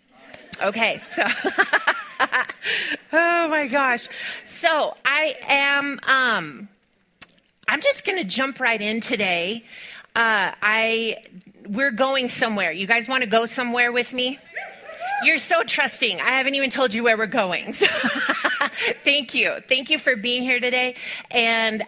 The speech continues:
I wanna tell you that for us, for Darren and I, getting to serve you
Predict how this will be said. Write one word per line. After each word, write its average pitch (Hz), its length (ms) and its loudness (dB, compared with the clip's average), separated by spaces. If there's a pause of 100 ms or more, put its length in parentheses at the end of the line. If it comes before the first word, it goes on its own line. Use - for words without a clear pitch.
(100)
I 233 220 2
wanna 285 300 0
tell 254 320 0
you 226 580 -2 (160)
that 208 680 0 (720)
for 262 280 0 (120)
us, 240 580 0 (140)
for 262 120 0
Darren 247 420 2
and 247 120 0
I, 196 480 0 (800)
getting 254 400 -2
to 269 260 -4
serve 220 420 -2
you 262 320 -4